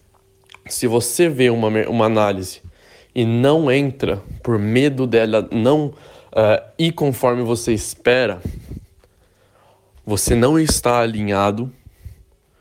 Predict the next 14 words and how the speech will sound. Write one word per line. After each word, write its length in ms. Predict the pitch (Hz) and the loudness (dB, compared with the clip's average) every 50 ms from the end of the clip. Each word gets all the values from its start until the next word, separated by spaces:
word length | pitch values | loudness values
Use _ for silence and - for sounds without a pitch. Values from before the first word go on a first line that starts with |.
| _ _ _ _ _ _ _ _ _ _ _ _ _ _ _ _ _ _ _ _ _ | _ _ _ _ _ _ _ _ _ _ _ _ _ _ _ _ _ _ _ _ _
com 140 | - 120 110 | -2 0 0
as 180 | 104 104 110 | 2 2 2
oportunidades 920 | 127 135 127 123 131 123 120 - 120 113 107 95 104 98 98 95 92 95 | 0 0 0 0 -4 -4 -2 -2 -2 -2 0 2 2 2 2 0 -2 -4
do 100 | 90 101 | -6 -2
mercado. 480 | 101 101 98 95 - - 104 95 98 95 | -2 -2 -2 -2 -4 -6 -4 -4 -4 -6
Você 220 | 92 95 - 131 | -6 -6 -4 -4
não 140 | 131 127 123 | -4 -4 -2
tá 160 | 123 127 117 | -2 -2 -2
buscando 640 | 117 123 123 117 110 - - - - 131 127 127 127 | -2 -2 -4 -6 -6 -8 -8 -4 -4 -2 -2 -2 -4
oportunidades, 840 | 147 - - 123 117 117 - 113 113 104 107 101 95 95 92 92 101 | -4 -4 -4 -4 -4 -4 -6 -6 -4 0 0 2 2 0 -2 -4 -6
você 220 | 98 - - - | -6 -6 -8 -4
tá 140 | - - 113 | -2 -2 0
buscando 520 | 110 113 107 - - - 135 127 123 110 | 0 -2 -4 -6 -4 -4 -2 -2 -2 -4
razões 720 | 104 - 120 123 117 104 101 120 120 113 117 120 - - | -4 -2 0 0 0 0 0 0 0 0 0 -2 -6 -8